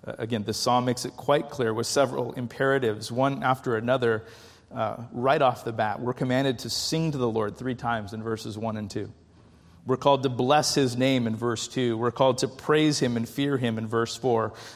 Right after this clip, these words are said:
We're called three times to ascribe glory to him in verses seven and eight. We're called to worship and tremble before him in verse nine. And so I think this would be a good place for us to point out something that oftentimes is not said,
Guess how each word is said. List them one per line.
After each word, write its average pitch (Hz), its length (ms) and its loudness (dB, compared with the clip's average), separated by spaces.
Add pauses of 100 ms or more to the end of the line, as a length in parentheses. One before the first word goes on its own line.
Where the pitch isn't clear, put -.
We're 156 140 2
called 147 280 4
three 151 200 2
times 139 340 2
to 139 120 2
ascribe 127 460 -2
glory 135 460 4
to 127 180 0
him 120 160 0
in 113 80 -2
verses 120 340 -2
seven 127 300 2
and 113 160 0
eight. 110 260 0 (460)
We're 143 80 0
called 147 240 4
to 143 60 4
worship 135 560 2
and 131 140 -2
tremble 147 280 -2
before 143 480 2
him 113 300 0 (300)
in 117 340 0
verse 120 600 0
nine. 113 480 0 (320)
And 123 100 -2
so 143 100 4
I 147 40 6
think 185 220 -2
this 170 160 2
would 143 80 2
be 135 100 4
a 127 60 2
good 139 200 0
place 151 440 2
for 123 240 2
us 123 240 2
to 131 80 -4
point 135 320 0
out 131 200 2
something 120 360 -2
that 117 140 2
oftentimes 135 600 2
is 117 140 -4
not 139 320 2
said, 117 500 -2